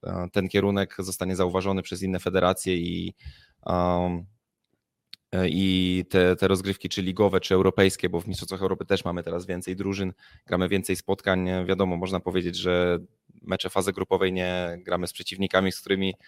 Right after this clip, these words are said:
e, nie musimy grać na sto procent. Absolutnie nie. Na każdy mecz musimy się przygotować. W każdym meczu jest duża adrenalina, każdy mecz jest, e, jest dla nas wysiłkiem. A, także mamy nadzieję, że, że te działania będą, będą podejmowane również przez inne federacje i,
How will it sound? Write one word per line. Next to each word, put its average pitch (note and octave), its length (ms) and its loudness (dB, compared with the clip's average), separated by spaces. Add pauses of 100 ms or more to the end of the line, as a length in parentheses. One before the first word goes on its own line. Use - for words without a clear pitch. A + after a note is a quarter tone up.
(360)
e, F#2+ 180 -2
nie G2+ 120 0
musimy G2+ 300 0
grać G2 200 0
na G2 80 -2
sto F#2+ 160 -4
procent. G2+ 320 2
Absolutnie G2+ 400 0
nie. G#2 180 4
Na E2+ 120 -2
każdy G2 260 4
mecz G2 200 0
musimy F#2 240 -6
się - 100 -8
przygotować. G2 580 4
W - 80 -14
każdym F#2+ 300 0
meczu F#2+ 220 -2
jest F#2 140 0
duża F#2+ 180 0
adrenalina, G2 600 2
każdy F#2+ 300 -4
mecz F#2+ 260 -2
jest, - 400 -4
e, F2+ 320 0
jest F2+ 140 -4
dla F#2+ 120 2
nas F#2 120 0
wysiłkiem. G2 460 0 (920)
A, F#2+ 680 6
także G#2 180 4
mamy A2 180 6
nadzieję, G#2 300 6
że, G2+ 180 4
że G2 140 -2
te G2 100 -6
działania F#2+ 340 4
będą, F#2 340 0
będą F#2+ 220 -2
podejmowane F#2 500 -2
również F#2 240 -6
przez F#2 180 -12
inne G#2+ 180 -2
federacje G2+ 560 2
i, F2 360 -4